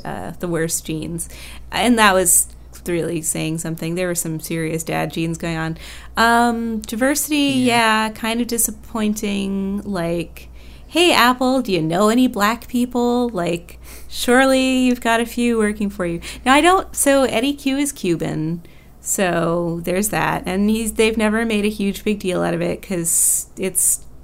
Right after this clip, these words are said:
Speaker 1: it, it's weird. Like, when you're talking about diversity, first of all, you don't wanna be like, "It's all white people," 'cause, I mean, Eddie Q probably, I mean, he might not identify as white. Um, I don't know. And the,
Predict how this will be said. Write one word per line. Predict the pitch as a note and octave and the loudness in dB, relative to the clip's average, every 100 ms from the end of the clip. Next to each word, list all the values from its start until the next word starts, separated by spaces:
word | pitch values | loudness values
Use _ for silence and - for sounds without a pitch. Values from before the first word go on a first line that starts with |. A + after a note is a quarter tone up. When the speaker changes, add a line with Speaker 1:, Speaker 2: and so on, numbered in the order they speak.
| - | -2
Speaker 1:
it, | - C#4 - G#3+ - - - - - | 0 0 -4 -12 -12 -14 -14 -14 -4
it's | D4 - | -2 2
weird. | E4+ D4+ G#3 F3+ F3 | 4 4 2 0 -4
Like, | A#3+ A#3+ A#3+ | 0 0 2
when | C4 | 2
you're | C4+ | 2
talking | F4 G#4+ A4 | 0 0 2
about | F#4 | 2
diversity, | A3+ G#3 G#3 F3+ | 2 0 0 -2
first | F#3+ C#4+ D#4 | 0 2 2
of | - | 2
all, | F4+ | 4
you | D#4 C4 | 4 4
don't | B3+ A#3+ | 4 4
wanna | B3 A3+ | 0 0
be | A3 | 0
like, | A3 G3 G3 - - - - - - - - - - | 0 0 -2 -4 -16 -20 -20 -20 -20 -20 -20 -20 -2
"It's | A3 A3+ | 0 4
all | A#3+ A3 G#3 | 6 6 4
white | G#3+ A3 | 2 -2
people," | - G3 F#3 E3 D#3+ | -4 -6 -2 -4 -2
'cause, | G3+ F3+ F3 - F#3+ | -2 -2 0 0 0
I | |
mean, | G3 F#3+ F#3 F#3 F#3+ | 0 0 -2 -4 -2
Eddie | G3+ G#3 | -2 -2
Q | G3+ G#3+ G#3 G#3 G#3 G3+ - | -2 0 2 2 -2 -6 -12
probably, | - F#3 G3+ G3+ G#3 G3 - | -8 -4 -2 0 0 0 -2
I | G3 | -2
mean, | G3 | 0
he | G3+ | 0
might | G3+ F3+ | 0 0
not | F#3 F3+ | -2 -2
identify | F#3+ D4+ - F#3 E3 | 0 -2 -2 -4 0
as | - | 0
white. | - - - - - - - - - | 0 -2 -4 -6 -12 -20 -20 -20 -6
Um, | F#3+ F3 E3 - | -2 0 -2 -4
I | - | -4
don't | E3+ A#3 | 0 2
know. | G4 - - - - - | 4 2 -2 -8 -16 -4
And | A#3 A3+ A3+ A3+ G#3+ G#3+ G3 | 0 2 2 2 0 -2 -4
the, | G#3 B3+ A3+ | 0 0 0